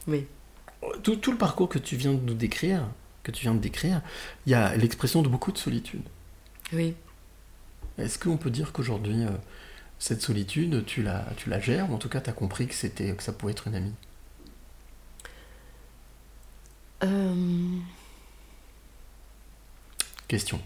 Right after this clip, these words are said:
Speaker 1: Ouais, c'est une bonne question. Écoute, je suis en train de réfléchir.
Speaker 2: Alors, tu sais ce que je te propose ?
Speaker 1: Vas-y.
Speaker 2: Si tu veux bien, parce que ça fait déjà une demi-heure qu'on discute.
Speaker 1: Oui.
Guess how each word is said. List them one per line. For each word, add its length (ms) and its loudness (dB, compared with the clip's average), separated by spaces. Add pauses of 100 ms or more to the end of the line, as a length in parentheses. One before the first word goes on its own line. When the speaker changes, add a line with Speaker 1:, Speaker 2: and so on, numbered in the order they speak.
(220)
Speaker 1:
Ouais, 340 6
c'est 260 2
une 160 4
bonne 240 4
question. 540 0
Écoute, 220 0
je 60 -2
suis 140 -4
en 40 0
train 160 -4
de 40 0
réfléchir. 480 -2 (260)
Speaker 2:
Alors, 260 6
tu 100 0
sais 100 2
ce 80 -4
que 80 4
je 60 2
te 60 2
propose ? 360 0
Speaker 1:
Vas-y. 360 4 (760)
Speaker 2:
Si 200 -4
tu 120 2
veux 80 8
bien, 140 8
parce 80 2
que 60 2
ça 60 4
fait 120 4
déjà 100 4
une 60 6
demi-heure 340 6
qu'on 100 2
discute. 360 -2
Speaker 1:
Oui. 140 2